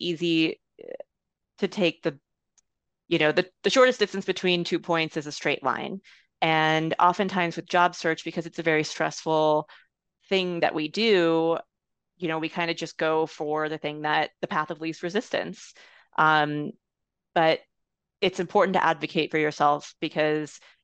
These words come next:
yeah, even if this next career move that you make isn't your forever home, or you only plan it's a stepping stone, right? Maybe you just get two years there versus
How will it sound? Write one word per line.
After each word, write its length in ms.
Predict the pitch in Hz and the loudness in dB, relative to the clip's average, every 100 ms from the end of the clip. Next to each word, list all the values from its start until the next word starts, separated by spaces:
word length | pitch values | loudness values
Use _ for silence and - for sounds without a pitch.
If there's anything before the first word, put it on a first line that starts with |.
| _ _ | _ _
yeah, 140 | 170 - | 0 2
even 320 | 185 185 180 | 2 2 2
if 200 | 175 - | 0 0
this 260 | 170 151 160 | -2 -2 -4
next 340 | 151 - - | -4 -4 -16
career 340 | - 156 156 | -12 -4 -2
move 200 | 160 160 | -2 -2
that 120 | 147 - | -2 -2
you 100 | 156 | -2
make 220 | 151 151 | -2 -2
isn't 340 | 175 160 165 - | -2 -2 -2 -2
your 140 | 156 | -6
forever 400 | - 151 147 170 | -4 -4 -2 -4
home, 260 | 170 175 156 | -2 -2 0
or 60 | |
you 160 | 147 156 | -4 -4
only 200 | 156 156 | -6 -10
plan 360 | - 165 160 156 | -6 -2 -2 -2
it's 100 | 151 | -6
a 40 | |
stepping 440 | - 190 - 156 | -2 -2 0 -4
stone, 380 | 151 - 113 104 | -4 -4 -4 -2
right? 240 | 160 160 156 | -2 -2 -4
Maybe 180 | 147 | -6
you 160 | 147 147 | -6 -6
just 200 | - - | -8 -2
get 220 | 151 - | -2 -2
two 200 | - 160 | -4 -2
years 420 | 151 175 196 185 | 0 2 2 0
there 260 | - 151 156 | 0 2 2
versus 600 | 156 156 - 156 156 - | 0 -2 -2 -4 -4 -6